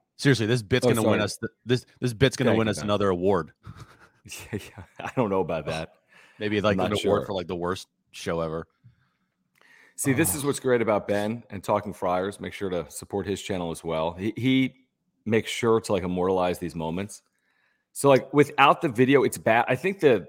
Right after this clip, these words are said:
Speaker 2: the still
Speaker 1: Ugh.
Speaker 2: shots are bad. I think the video makes it way worse because you see the length of time. I think someone timed it. What was it, like, twenty-one and a half seconds
Speaker 1: It's, like,
Speaker 2: or something?
Speaker 1: twenty-two seconds long. I'm just
Speaker 2: Oh my
Speaker 1: standing
Speaker 2: God.
Speaker 1: there like a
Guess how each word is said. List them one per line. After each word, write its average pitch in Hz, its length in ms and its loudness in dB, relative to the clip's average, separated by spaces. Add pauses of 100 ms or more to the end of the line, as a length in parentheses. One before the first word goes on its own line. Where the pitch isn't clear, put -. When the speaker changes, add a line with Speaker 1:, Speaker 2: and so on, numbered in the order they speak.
Speaker 2:
the 107 80 -6
still 123 220 -2
Speaker 1:
Ugh. 120 60 -4
Speaker 2:
shots 113 260 0
are 90 60 -2
bad. 82 540 -4
I 104 100 -6
think 113 160 -4
the 92 60 -6
video 98 260 -2
makes 90 200 -6
it 82 80 -8
way 82 140 -4
worse 76 320 -8
because 110 160 -8
you 123 60 -6
see 151 140 -4
the 123 120 0
length 98 400 -2
of 85 100 -16
time. 85 320 -6
I 78 40 -8
think 113 160 -8
someone 117 180 -6
timed 101 260 -4
it. 82 40 -6
What 92 80 -2
was 104 120 -2
it, - 60 -8
like, - 140 -8
twenty-one 110 400 -2
and 101 80 -2
a 90 40 -6
half 95 200 -6
seconds 107 500 -8
Speaker 1:
It's, - 0 -
like, 104 80 0
Speaker 2:
or - 80 -12
something? - 100 -4
Speaker 1:
twenty-two 98 300 -2
seconds 80 380 -6
long. 76 180 -6
I'm 73 100 -8
just 80 140 -8
Speaker 2:
Oh 95 40 -4
my 87 140 -2
Speaker 1:
standing 82 280 -4
Speaker 2:
God. 73 80 -6
Speaker 1:
there 73 140 -10
like 87 140 -10
a 120 80 -14